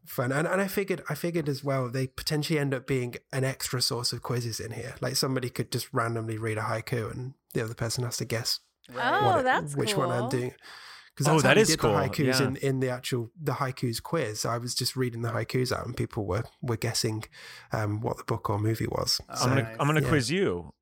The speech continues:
Speaker 4: Dave, real quick.
Speaker 1: Oh, God. Yeah,
Speaker 4: Based on
Speaker 1: okay.
Speaker 4: based on that idea,
Speaker 1: Uh-huh.
Speaker 4: what haiku
Speaker 1: God.
Speaker 4: is this for? "This movie just fails. No fear, no horror, just flat. Straight to D V D."
Speaker 3: Ooh.
Speaker 1: Oh,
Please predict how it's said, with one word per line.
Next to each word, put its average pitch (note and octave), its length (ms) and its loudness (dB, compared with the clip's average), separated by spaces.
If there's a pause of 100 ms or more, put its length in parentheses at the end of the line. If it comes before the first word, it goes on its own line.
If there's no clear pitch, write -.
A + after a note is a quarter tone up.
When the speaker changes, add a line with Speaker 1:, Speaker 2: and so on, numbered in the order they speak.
(120)
Speaker 4:
Dave, F#2+ 440 -4
real G#2 160 0
quick. D3 320 2
Speaker 1:
Oh, A2 140 -2
God. B2 260 -2 (140)
Yeah, A2+ 200 2
Speaker 4:
Based C3 220 0
on C3 140 0
Speaker 1:
okay. A2+ 100 -4
Speaker 4:
based D#3 260 2
on F3+ 140 2
that D3 240 4 (180)
idea, G#2+ 540 -2 (680)
Speaker 1:
Uh-huh. B2 280 0 (120)
Speaker 4:
what C3 200 0
haiku C3+ 260 0 (120)
Speaker 1:
God. A2 100 -2
Speaker 4:
is F#2+ 120 -8
this A2+ 200 -12
for? F#2+ 340 -10 (720)
"This E3 220 2
movie E3 320 2
just C3 400 0
fails. A#2 500 0
No B2 220 0
fear, E3+ 540 -4
no B2 180 -2
horror, A2+ 380 -2
just G2+ 320 -8
flat. A2 360 -2 (140)
Straight - 360 -4
to G2+ 80 -10
D G#2 120 -4
V G2 140 -6
D." E2+ 260 -8 (1160)
Speaker 3:
Ooh. E3 40 -20
Speaker 1:
Oh, E3 600 -10